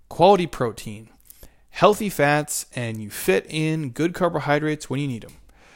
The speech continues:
And don't put your focus on the quality of just what the food is always tasting like. It's not always going to be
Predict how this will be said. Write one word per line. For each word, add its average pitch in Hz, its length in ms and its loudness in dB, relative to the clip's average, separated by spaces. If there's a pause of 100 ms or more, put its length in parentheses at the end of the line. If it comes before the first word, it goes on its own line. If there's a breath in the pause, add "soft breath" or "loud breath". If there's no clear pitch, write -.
(440 soft breath)
And 110 160 -4
don't 147 220 -2
put 190 160 -2
your 175 140 -2
focus 156 580 0
on 127 540 -4
the 123 80 -6
quality 123 420 0
of 107 80 -10
just 120 460 -6 (360 soft breath)
what 123 420 -2 (100)
the 120 160 -6
food 123 500 -4
is 110 260 -12
always 117 800 -4
tasting 120 460 -6
like. 110 260 -8
It's - 160 -8
not 147 160 2
always 147 240 -2
going 143 200 -4
to 123 100 -6
be 123 380 -2